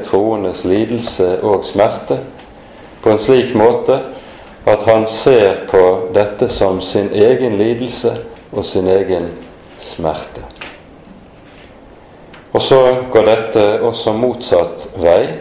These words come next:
at det sies om de troende at det å lide for Kristi skyld, det er å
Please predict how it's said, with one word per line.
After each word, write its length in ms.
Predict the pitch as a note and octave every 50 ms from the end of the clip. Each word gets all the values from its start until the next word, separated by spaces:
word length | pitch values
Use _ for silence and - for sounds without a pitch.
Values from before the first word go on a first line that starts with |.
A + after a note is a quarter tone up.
| - - - - - - - - - - - - - - - - - - -
at 120 | G#2+ G#2
det 100 | - G2+ -
sies 420 | - - A2+ A#2+ B2+ B2+ B2+ -
om 220 | A#2+ A2+ G2 G2 F2+
de 80 | F#2+ F#2
troende 600 | - - G2+ G2+ A2 A#2 A2+ G#2+ F#2 D#2+ E2 E2 D#2+ E2 E2 - - -
at 220 | F#2 F2 F2 - -
det 420 | G#2+ A2 A#2 B2 B2+ C3+ C3 - -
å 120 | G#2 G2 G2 G2 G2 G#2 - -
lide 440 | F2+ F#2 G#2 G#2+ A2+ A#2+ A2+ G2+ F#2 -
for 160 | - F#2+ - -
Kristi 440 | A#2 A2 - - - - - F#2+
skyld, 460 | F#2 - - - F#2+ F2 D#2+ - - - - - - - - - - - - - - - - - - - - - - -
det 140 | - G#2 G2+ G#2
er 280 | G#2 G2+ F#2+ F#2+ G2+ -
å 80 | G2 F2+